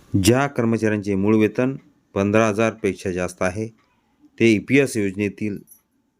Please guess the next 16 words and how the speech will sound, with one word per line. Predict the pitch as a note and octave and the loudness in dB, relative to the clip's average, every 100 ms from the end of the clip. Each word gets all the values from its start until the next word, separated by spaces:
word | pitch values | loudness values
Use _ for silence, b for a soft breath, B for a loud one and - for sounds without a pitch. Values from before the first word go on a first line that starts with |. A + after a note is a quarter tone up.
| _ _ _ | _ _ _
सामील | - G2 F#2+ G#2+ A#2 D#2+ - - | -8 -2 0 2 0 -2 -12 -8
होऊ | F#2+ | -6
शकतात. | G2 D#2+ - D#2 C#2 _ _ _ _ _ _ _ | -4 -8 -10 -10 -10 _ _ _ _ _ _ _
याचा | F#2+ F#2+ A#2 A2+ | -6 0 2 2
अर्थ | A2+ - C3 - _ _ _ | -2 -4 -6 -8 _ _ _
अधिक | - F#2 A#2+ - - | -12 -2 -2 -2 -2
कर्मचारी | G2 G2+ G#2 G#2 G#2+ - | 0 0 0 0 -2 -4
आता | F#2 E2+ G2+ | -8 0 0
ईपीएस | F#2 F2 A2+ A2 - | 0 0 2 2 0
अंतर्गत | F#2 F#2 G2 F#2+ F#2+ - | -6 -4 -2 -2 -4 -4
पेन्शन | F2+ F2 G#2 F2+ | -8 -4 -4 -6
प्राप्त | - F2+ F2 - F2 | -2 -4 -4 -12 -12
करण्यास | E2+ F2 E2+ | -6 -6 -8
पात्र | _ E2 D#2 E2 | _ -8 -6 -8
होऊ | D#2+ | -8
शकतात. | D#2 D#2+ - G2 | -8 -12 -6 -8